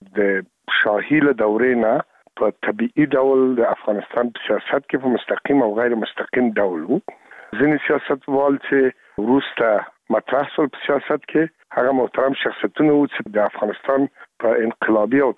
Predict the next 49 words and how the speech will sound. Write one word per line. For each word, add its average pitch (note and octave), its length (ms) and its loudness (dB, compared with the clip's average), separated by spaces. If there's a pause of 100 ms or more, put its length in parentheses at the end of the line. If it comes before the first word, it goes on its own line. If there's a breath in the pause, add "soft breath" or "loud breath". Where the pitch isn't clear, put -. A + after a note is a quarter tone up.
توند E3 280 2
مراحلو A2 420 0
کې G#2 180 0
را G2+ 140 2
مطرح G2 400 -4
شول. - 180 -4 (760 loud breath)
دا B2 120 4
په B2+ 120 -2
داسې D3 200 -2
حال D3+ 160 2
کې D3 80 2
ده D3 140 2
چې - 180 -10
پیر A2+ 160 0
سید A2 240 2
احمد C#3 260 -2 (120)
ګیلاني A2+ 500 4
د G#2+ 80 2
افغانستان C3 640 -2 (240)
د، G2+ 160 2 (160)
د G2+ 180 2 (140)
څلورم B2+ 340 2
مشروطیت - 540 -4
په A2+ 100 -2
دوران G#2+ 320 0
کې - 100 -12 (120)
چې - 800 -4
یو A2 160 2
زر G#2 160 0
درې A2 240 0
سوه G#2+ 160 -2
درې G2+ 160 -8
څلوېښتم G#2+ 520 -2 (120)
کال A#2+ 260 0 (260)
د G#2+ 140 -2
اساسي - 380 -2 (100)
قانون A2+ 340 0
سره G#2+ 180 -4 (120)
جفت - 260 -2
شروع C3+ 160 2 (120)
کېږي، C#3+ 260 0
له C#3 100 2
هغه B2 220 0
زمان A2+ 260 0
نه A2 80 2
مطرح C#3+ 480 0
و. - 20 4 (480 loud breath)
د A#2+ 120 4
هغه D3 140 4